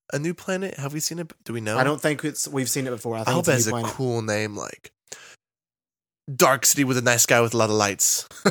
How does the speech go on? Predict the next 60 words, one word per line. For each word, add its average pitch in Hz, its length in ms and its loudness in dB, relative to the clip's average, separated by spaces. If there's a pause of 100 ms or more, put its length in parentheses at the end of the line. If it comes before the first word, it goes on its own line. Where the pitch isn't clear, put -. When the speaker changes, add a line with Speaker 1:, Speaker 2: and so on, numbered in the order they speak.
(120)
Speaker 1:
That's 120 280 6
what - 80 0
it's 107 100 0
gonna 107 120 2
be 104 80 -4
called. 113 400 0
Speaker 2:
<laughs> - 40 -12
That's - 160 -2
the 143 60 -2
name 139 160 -2
of, 110 120 -4
like, 117 120 -6
a 101 40 -14
book 123 260 -8
title, 101 360 -8
like, 104 160 0
Speaker 1:
<laughs> 262 320 6
Speaker 2:
every 185 200 6
Speaker 1:
Dark 220 140 10
Speaker 2:
English - 200 6
Speaker 1:
City. - 160 0
Speaker 2:
teacher 123 140 -4
reads 120 280 0
in, 117 60 -8
like, 117 160 -4
your 117 80 -10
junior 123 260 -6
year 117 160 -6
of 107 60 -8
high 123 120 -2
school. 110 240 -8 (140)
<laughs> - 140 -20
Speaker 1:
<laughs> - 120 -16
Facts. 180 1300 6
Speaker 2:
Fantastic. 131 560 4
Speaker 1:
Facts. 131 320 4
Speaker 2:
Okay, 165 100 8
Speaker 1:
I'm 147 60 8
Speaker 2:
so 170 100 2
Speaker 1:
excited 185 200 6
Speaker 2:
I 277 40 4
Speaker 1:
to 330 60 6
see 247 80 8
Speaker 2:
have 220 80 6
Speaker 1:
it, 190 60 2
Speaker 2:
a - 40 2
Speaker 1:
though. - 80 0
Speaker 2:
theory 160 340 6
of 143 120 2
why 135 220 8
Obi-Wan 127 360 2
is 117 120 0
at 117 120 2
the 120 80 -2
city. 110 380 -4 (160)
My 196 260 6
theory 151 400 0
is 131 220 0
Speaker 1:
Okay. 143 120 -2
Speaker 2:
that 127 260 0